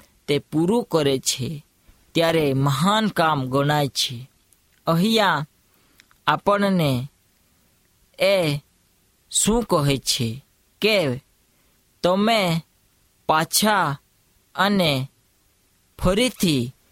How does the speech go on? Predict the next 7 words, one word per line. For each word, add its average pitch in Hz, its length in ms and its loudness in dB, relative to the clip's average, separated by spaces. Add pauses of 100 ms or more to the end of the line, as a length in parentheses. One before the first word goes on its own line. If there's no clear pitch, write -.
(220)
જ્યારે 160 720 0 (640)
કોઈ 220 240 0
કાર્ય 202 460 0
પરથી 156 480 -2
ફરો 143 420 0
છો, 127 400 -4 (680)
ત્યારે 175 500 2